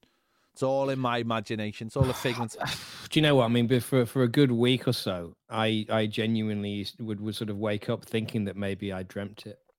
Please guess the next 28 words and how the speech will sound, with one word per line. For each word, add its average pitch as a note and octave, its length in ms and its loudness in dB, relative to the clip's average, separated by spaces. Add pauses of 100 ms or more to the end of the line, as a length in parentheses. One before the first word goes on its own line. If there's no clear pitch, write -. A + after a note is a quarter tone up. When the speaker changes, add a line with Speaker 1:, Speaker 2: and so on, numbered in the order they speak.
(260)
Speaker 1:
Yeah. F2+ 180 -4 (840)
Speaker 2:
But, G2 220 -10 (100)
you A2 80 -16
know, F#2+ 240 -14 (320)
Speaker 1:
I A2+ 40 -4
Speaker 2:
I B2 40 2
think D#3 100 -2
Speaker 1:
do F#3+ 120 0
that F3 140 0
a A#2+ 40 -2
lot A#2 220 -2
working C#3 300 -4
with A2 140 -6
Ned. G2+ 200 -6 (680)
Speaker 2:
Do A#2+ 60 -4
you? G2+ 380 -2
Speaker 1:
Yeah, G2+ 200 0
I G2 40 0
Speaker 2:
That G2+ 80 -2
Speaker 1:
just - 180 -10
Speaker 2:
may-, G#2+ 180 -4
maybe, G#2+ 440 -4
maybe G#2 360 -4
today G2+ 320 -4
was G2 140 -6
just - 220 -12
a - 20 -12
dream. G2 380 -8